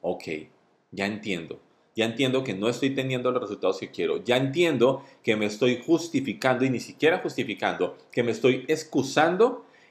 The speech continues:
en cosas para no tener esos resultados. Ya sé perfectamente que debo de dejar de hacer esto para tener estos resultados". Como te decía ahorita, mira, si tú literalmente tienes como propósito,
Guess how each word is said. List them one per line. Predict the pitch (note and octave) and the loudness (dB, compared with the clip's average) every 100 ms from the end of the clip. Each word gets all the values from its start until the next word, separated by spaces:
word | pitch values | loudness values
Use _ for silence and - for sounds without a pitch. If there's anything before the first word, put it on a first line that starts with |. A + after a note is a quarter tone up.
| - | 0
en | B2+ A#2+ | 0 2
cosas | A#2+ G3 G3+ A3 A3 - | 4 4 4 -2 -4 -6
para | - A2+ G#2+ | 0 2 2
no | A2+ A2+ | 0 0
tener | C3+ C3+ B2 | 0 2 0
esos | - | -2
resultados. | A2 - F2 - C2 - - - - - | -6 -8 -8 -8 -8 -10 -16 -20 -20 2
Ya | B2 C#3+ | 6 6
sé | E3 C#3 | 6 6
perfectamente | G#2+ F#2+ G#2 - C3+ C3 C3+ C3 | 4 2 0 2 0 2 0 0
que | A#2 G#2 | 4 6
debo | G#2+ B2 D3 | 8 6 6
de | C#3+ G#2+ | 4 4
dejar | - G#2+ - C3+ E3 E3 | 2 2 2 0 0 2
de | B2+ | 0
hacer | - A2 - | 2 -2 0
esto | C3+ C3+ C3+ - | -2 -2 -2 -4
para | B2+ A2 | -2 -2
tener | G#2 G2 B2 C3+ | -4 -2 -4 -4
estos | C3 C3 B2+ A2 | -4 -4 -4 -6
resultados". | G2+ F2 - D#2+ - - _ _ _ _ | -6 -8 -6 -8 -10 -18 _ _ _ _
Como | B2 A#2+ | 2 4
te | B2+ | 4
decía | A2+ A#2+ A2+ | 4 4 4
ahorita, | C#3 C3+ F2+ - | 4 2 0 -2
mira, | G#2 F2+ - - _ _ _ _ _ _ | -2 -2 -4 -16 _ _ _ _ _ _
si | - - | -8 0
tú | C3+ | 4
literalmente | D3 C#3 B2 A#2+ F#2 F2 E2+ - _ | 4 4 4 2 0 -2 -4 -10 _
tienes | C3+ C#3+ | 0 0
como | - D3+ A2+ | -2 -2 0
propósito, | A#2+ G2 A#2+ - - C#2+ | 0 4 4 2 -4 -12